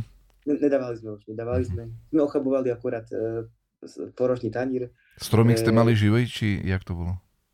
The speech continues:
Speaker 1: No, mali sme, stromík sme mali, e, z-, išli z-, dav-, dávnejšie sme mali živý, potom sme mali aj umelý,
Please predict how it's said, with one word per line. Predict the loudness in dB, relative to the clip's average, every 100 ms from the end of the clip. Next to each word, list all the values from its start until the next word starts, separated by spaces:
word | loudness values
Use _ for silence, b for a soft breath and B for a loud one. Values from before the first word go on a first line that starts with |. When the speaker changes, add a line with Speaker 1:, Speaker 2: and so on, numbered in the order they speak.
| _ _ _ -2
Speaker 1:
No, | 0
mali | 2 0 -2
sme, | -8 -10
stromík | -12 -6 -4 -4
sme | -6
mali, | -8 -8 -8
e, | -6 -4 -4 -4 -4 -8
z-, | _ -10 -10 -8 -8
išli | -2 -2
z-, | -2 -8 -20 -6
dav-, | -2 0
dávnejšie | 0 0 -2 -2
sme | -4
mali | -2 -4
živý, | -2 0 0
potom | -4 -6
sme | -6
mali | -6 -6 -8
aj | -4
umelý, | -4 -4 -6 -8